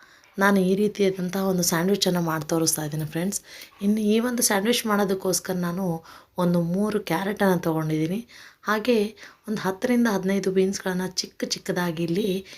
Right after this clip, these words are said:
ಹೆಚ್ಕೊಂಡಿದ್ದೀನಿ. ಕ್ಯಾರೆಟನ್ನು ನಾವು ಹೆಚ್ಕೋಬೋದು ಅಥವಾ ತುರಿದಾದ್ರೂ ಮಾಡ್ಬೋದು. ನಂತರ ಸ್ವಲ್ಪ ಈರುಳ್ಳಿಯನ್ನು ಹಾಗೂ ಸ್ವೀಟ್ ಕಾರ್ನನ್ನು ನಾನು ಮೊದಲೇ ಬೇಯಿಸಿಟ್ಕೊಂಡಿದ್ದೀನಿ. ಈ ಒಂದು ಸ್ವೀಟ್ ಕಾರ್ನನ್ನು,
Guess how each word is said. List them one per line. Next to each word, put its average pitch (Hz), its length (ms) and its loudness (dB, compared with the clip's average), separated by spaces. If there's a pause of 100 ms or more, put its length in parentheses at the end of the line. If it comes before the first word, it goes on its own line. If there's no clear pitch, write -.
(120)
ಹೆಚ್ಕೊಂಡಿದ್ದೀನಿ. 185 760 2 (380)
ಕ್ಯಾರೆಟನ್ನು 254 600 2
ನಾವು 214 240 0
ಹೆಚ್ಕೋಬೋದು 196 800 2
ಅಥವಾ 196 580 -2 (360)
ತುರಿದಾದ್ರೂ 202 520 4
ಮಾಡ್ಬೋದು. 175 640 0 (340)
ನಂತರ 233 300 2
ಸ್ವಲ್ಪ 196 360 2
ಈರುಳ್ಳಿಯನ್ನು 190 720 4
ಹಾಗೂ 220 720 -2 (420)
ಸ್ವೀಟ್ 269 480 0
ಕಾರ್ನನ್ನು 208 400 0
ನಾನು 190 300 2
ಮೊದಲೇ 175 380 4
ಬೇಯಿಸಿಟ್ಕೊಂಡಿದ್ದೀನಿ. 160 1080 0 (1300)
ಈ 247 120 2
ಒಂದು 254 560 6
ಸ್ವೀಟ್ 202 360 2
ಕಾರ್ನನ್ನು, 185 880 0